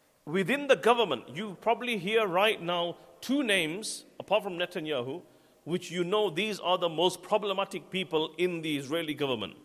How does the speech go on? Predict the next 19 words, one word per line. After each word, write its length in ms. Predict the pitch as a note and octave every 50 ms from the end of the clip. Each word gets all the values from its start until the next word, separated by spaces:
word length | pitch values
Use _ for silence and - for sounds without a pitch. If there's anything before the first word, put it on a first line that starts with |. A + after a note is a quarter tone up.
| - - - - - - -
One 180 | - E3+ A3 A#3
is 80 | G3+
Ben-Gvir. 600 | D#3 C#3+ F#3+ G3+ G3 - F#3+ D#3 E3+ D#3 G2+ - - - - - - - - _ _ _ _ _ _ _ _ _ _ _ -
Ben-Gvir 600 | B2+ D#3 E3 D3 E3+ D#3+ D3 G3+ B3 C#4 C#4+ C#4
is 140 | G#3+ G#3 F#3
probably 260 | - - G#3+ G3 A3+
the 100 | G#3+ G3
most 200 | F#3 F#3+ E3+ -
hardline 840 | - - D3+ F3+ A3 B3 B3+ F#3 E3 F#3+ G#3 G#3+ A3 G#3+ G3+ G3 F3+ D3+
person 560 | F#3 F#3+ G#3 G3 G3 - B2 G#2+ A2 A#2+ - - - - - - - - _ -
the 120 | C3 C#3+
government 400 | C3 D#3+ E3+ F#3+ F#3+ F#3+ F#3 E3+
has 160 | D3 D#3+ C#3+
seen. 420 | - - - F3+ F#3+ G#3 A#3+ C4+ C#4+ - - _ _ _ _ _ _ _ _ _ _
He 260 | - - - A3+ C4+ C#4
actually 480 | - B3+ B3+ - - - B3 A#3+ A#3
has 360 | G3+ - F#3 A#3 A#3+ G#3+ F#3 -
a 120 | G3+ G#3 G3+
portrait 640 | - - - A#3 D4 E4+ - - G#3 G#3 G3 F#3+